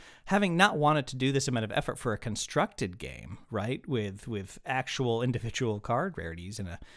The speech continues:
and a card secondary market. It was very sad uh, that that was happening to Keyforge, because Keyforge really has been my,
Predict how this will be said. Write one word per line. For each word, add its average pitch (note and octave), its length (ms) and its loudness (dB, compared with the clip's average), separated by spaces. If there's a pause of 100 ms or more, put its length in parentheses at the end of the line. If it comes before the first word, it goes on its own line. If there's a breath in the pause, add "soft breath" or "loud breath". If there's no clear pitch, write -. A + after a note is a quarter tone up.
(580 loud breath)
and - 160 0
a F#2+ 40 -10
card C#4+ 380 0
secondary G2 520 -4
market. E2 420 -6
It - 340 -20
was D#3+ 120 2
very A#3 200 6
sad F3+ 680 0 (260)
uh, A2+ 300 2 (140)
that C#3+ 160 0
that D3+ 140 0
was - 120 -2
happening C#3+ 380 -2
to - 100 -10
Keyforge, - 720 -6
because G#2 580 -6 (480 loud breath)
Keyforge G3 440 2
really B2+ 240 4
has F3+ 420 0
been A#2 320 -4
my, A#2+ 400 0